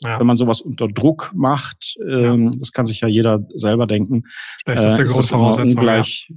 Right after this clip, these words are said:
Speaker 1: Mhm.
Speaker 2: ähm, schwerer, ähm, und, und man sollte sich rechtzeitig, gerade wenn man solche Lösungen im Einsatz hat, ähm, ist jetzt der Zeitpunkt, man muss sich umschauen, denn, äh, das hat keine Zukunft.
Speaker 1: Mhm.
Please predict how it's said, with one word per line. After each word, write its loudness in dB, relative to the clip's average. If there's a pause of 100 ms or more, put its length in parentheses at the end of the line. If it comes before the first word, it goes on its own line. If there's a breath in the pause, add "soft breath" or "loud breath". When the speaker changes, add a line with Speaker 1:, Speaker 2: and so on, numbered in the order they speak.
(140)
Speaker 1:
Mhm. -2 (120)
Speaker 2:
ähm, 2
schwerer, -2 (200)
ähm, 0 (100)
und, 2
und 0 (100)
man 4
sollte 2
sich -4
rechtzeitig, -6
gerade 0
wenn -2
man 0
solche 0
Lösungen 2 (280 loud breath)
im 0
Einsatz 2
hat, -2 (440 soft breath)
ähm, 2 (220)
ist -2
jetzt 0
der 0
Zeitpunkt, -2
man 0
muss 2
sich -6
umschauen, 0 (220)
denn, 4
äh, -4
das -2
hat -4
keine 0
Zukunft. -8 (680)
Speaker 1:
Mhm. 0